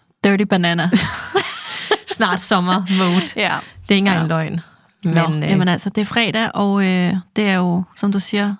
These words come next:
Speaker 1: tid til, øh, lytterhistorier.
Speaker 2: Der er ikke nogen bedre måde at gå på weekend på,
Speaker 1: Nej.
Speaker 2: føler jeg, end, end vi får lov at dele ud af de her mange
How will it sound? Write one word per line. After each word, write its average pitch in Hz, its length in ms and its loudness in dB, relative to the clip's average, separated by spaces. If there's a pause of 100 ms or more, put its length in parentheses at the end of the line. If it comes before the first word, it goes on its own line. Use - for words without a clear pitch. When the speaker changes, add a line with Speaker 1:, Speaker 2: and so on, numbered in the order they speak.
(160)
Speaker 1:
tid 226 200 -2
til, 208 280 -6
øh, 202 240 -4
lytterhistorier. 226 640 -2 (600)
Speaker 2:
Der 190 60 2
er 185 60 2
ikke 220 160 0
nogen 262 220 2 (400)
bedre 240 260 4
måde 220 340 2 (180)
at 202 120 0
gå 185 100 0
på 185 100 2
weekend 208 340 -2
på, 208 220 -4 (100)
Speaker 1:
Nej. 302 120 0
Speaker 2:
føler 196 240 2
jeg, 180 280 2
end, 185 320 4
end 185 160 2
vi 196 100 4
får 208 120 2
lov 190 200 2
at 185 100 -2
dele 185 180 2
ud 208 100 -2
af - 120 -2
de 190 160 2
her 185 140 2
mange 185 560 4